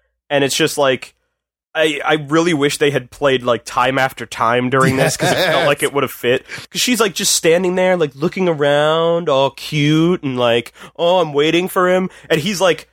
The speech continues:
Speaker 1: staring at her from across the street as he's knocking into people and almost getting hit by cars.
Speaker 2: It's like a Hugh Grant movie all of a sudden. Like, it just
Speaker 1: Exactly.
Speaker 2: keeps changing tone.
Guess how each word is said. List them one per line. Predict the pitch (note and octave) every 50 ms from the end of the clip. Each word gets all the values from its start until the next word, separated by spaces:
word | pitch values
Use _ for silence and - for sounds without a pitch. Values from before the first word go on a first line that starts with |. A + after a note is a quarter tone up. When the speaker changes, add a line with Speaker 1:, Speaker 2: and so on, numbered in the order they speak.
| _ -
Speaker 1:
staring | - - - - - - - - - D#3+ C#3 C#3 C#3+ D3+ D3+ D3+
at | D3+ D#3 D#3+ D3+
her | C3+ E3 E3
from | D3+ - D#3+ C#3+
across | C#3+ C#3+ - - D3+ C#3+ D3 -
the | - D3
street | C#3 - - - - C3+ C3+ C3+ D3+
as | - C3+ B2 -
he's | D3 C3+ A2+ A2+
knocking | A2 A#2 B2+ G#2 B2 - - C#3+ B2+
into | B2 B2+ C#3 D3
people | C#3+ - - D#3 C#3+ - D#3+ C#3
and | B2+ B2
almost | B2 C3+ C#3+ C3+ -
getting | D#3 B2 A2+ -
hit | - C#3+ - -
by | B2 A2
cars. | G2 - - B2 A#2 A2+ A#2 B2+ C#3 D3 D3 - - _ _ -
Speaker 2:
It's | - -
like | G#3 E3
a | F3
Hugh | C#3+ - E3 G#3 F3+
Grant | C#3+ D3 F3+ F#3 F#3+ F#3
movie | D3+ D3 C#3 B2+ - C3+ C3
all | A2 A2+ A#2
of | A2
a | A2
sudden. | - - B2+ G#2+ F#2 E2+ G2
Like, | A2+ A2+ A2
it | A#2+
just | B2+ B3+ C4+
Speaker 1:
Exactly. | C4+ - - -
Speaker 2:
keeps | - G#3 G3 D3+ - -
changing | - - F3 E3+ E3+ F3 C#3+ D#3+ C#3+ C3 B2
tone. | G#2+ C3 C3+ A#2 F#2+ F2 -